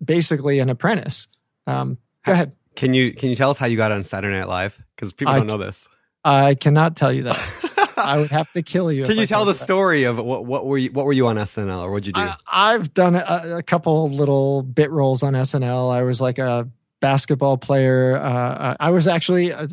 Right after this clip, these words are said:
Speaker 1: a Jewish basketball player on Jerry
Speaker 2: <laughs>
Speaker 1: Seinfeld's basketball team when Jerry Seinfeld was, was on S N L.
Speaker 2: That's awesome.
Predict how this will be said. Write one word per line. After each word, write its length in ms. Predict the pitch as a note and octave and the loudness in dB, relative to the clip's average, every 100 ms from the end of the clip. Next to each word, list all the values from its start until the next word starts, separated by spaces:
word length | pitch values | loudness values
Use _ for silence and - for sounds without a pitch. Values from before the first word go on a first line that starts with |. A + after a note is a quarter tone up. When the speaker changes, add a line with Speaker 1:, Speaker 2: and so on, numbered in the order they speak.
| - | -6
Speaker 1:
a 200 | D#3 C#3 | -2 -2
Jewish 420 | - F3+ A3 - | 0 0 0 0
basketball 600 | E3+ E3 - F3 D3+ D3+ | 0 0 0 -2 0 -2
player 280 | D#3+ E3 E3 | 0 0 0
on 180 | D#3 C#3 | 0 2
Jerry 340 | C#3+ F3 G3 | 2 2 2
Speaker 2:
<laughs> 20 | |
Speaker 1:
Seinfeld's 680 | F3+ F3 E3+ D#3+ D3+ D3 C3+ | 0 0 0 -2 -2 -4 -2
basketball 600 | B2 D#3 D#3+ D#3 C3+ C3 | -2 0 -2 -4 -4 -4
team 460 | B2 C#3 C3 D3 C#3 | -4 -4 -2 -2 -2
when 120 | C3+ | 0
Jerry 220 | C#3 C#3 | 2 2
Seinfeld 520 | D3 C#3+ C#3 C#3+ C3 | 2 2 2 0 0
was, 360 | C3+ C3 A#2+ - | 0 0 -2 -4
was 180 | C3 C3 | -2 0
on 140 | C3+ | 2
S 180 | B2 C3+ | 0 0
N 60 | |
L. 260 | B2 B2+ D3 | 0 0 -2
Speaker 2:
That's 140 | - - | -6 -6
awesome. 280 | C#3 C3+ | -2 0